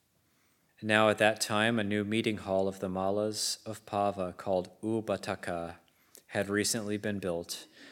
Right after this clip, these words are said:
and it had not yet been occupied by any ascetic or Brahmin, or indeed by any human being.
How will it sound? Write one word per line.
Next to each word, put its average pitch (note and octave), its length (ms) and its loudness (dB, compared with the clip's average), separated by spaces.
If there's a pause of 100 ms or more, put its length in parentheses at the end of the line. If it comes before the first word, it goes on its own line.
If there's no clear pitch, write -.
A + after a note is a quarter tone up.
(160)
and G#2+ 140 -4
it F#2+ 60 -4
had G2 140 -2
not G#2+ 260 2
yet A2 240 -2
been A2 120 -2
occupied G2 640 -4
by F#2 160 -2
any G#2+ 260 -2
ascetic G#2 480 -2
or A#2 80 2
Brahmin, F#2+ 640 -2
or F#2+ 160 -2
indeed G2 300 -4
by F#2+ 140 0
any G2+ 240 -2
human G2 320 -4
being. F#2+ 420 -4